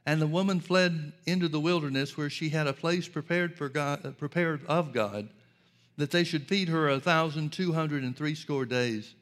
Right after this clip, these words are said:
This is talking about during the tribulation period, specifically the last ha-, or the half of the tribulation period. "And there was war in heaven. Michael and his angels fought against the dragon,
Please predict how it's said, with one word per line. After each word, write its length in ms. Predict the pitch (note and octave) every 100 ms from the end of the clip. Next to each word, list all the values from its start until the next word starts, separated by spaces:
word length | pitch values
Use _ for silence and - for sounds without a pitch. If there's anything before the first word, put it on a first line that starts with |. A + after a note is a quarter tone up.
| _ _ _ _ _ _
This 160 | C#3+ C3+
is 100 | B2+
talking 280 | D3 C#3
about 220 | C#3 C#3 C3+
during 240 | C#3+ C#3
the 60 | B2
tribulation 540 | D#3 C#3 C#3 C#3 B2+
period, 440 | D3 D3 C#3 B2+ B2 _ _ _ _ _ _ _ _ _ _ _ _ _ - _ _ _ _ _ _ _ _ _
specifically 720 | - - C#3 - E3 D3+ D3
the 100 | B2+
last 400 | B2 C3+ C#3 C3+ -
ha-, 200 | C#3+ C#3+
or 120 | C3
the 420 | C3 B2+ B2 B2 B2
half 380 | G#2+ C#3 C3+ C3
of 160 | C3 A2+
the 260 | A#2 A#2+ -
tribulation 560 | D#3 C3 A#2+ A#2+ A#2
period. 380 | G#2 B2+ G#2+ G2+ - _ _ _ _ _ _ _ _ -
"And 160 | D3
there 140 | E3 E3+
was 160 | D3
war 300 | C#3 F3+ G3
in 140 | E3+ D#3+
heaven. 440 | F3 C3+ B2 C#3 -
Michael 360 | D3 E3 E3 D#3+
and 120 | D#3
his 140 | C3+
angels 380 | C#3+ D3+ C3+ B2+
fought 280 | - D3 D3
against 260 | C#3 C3+ -
the 80 |
dragon, 540 | A2+ B2 B2 A#2 A2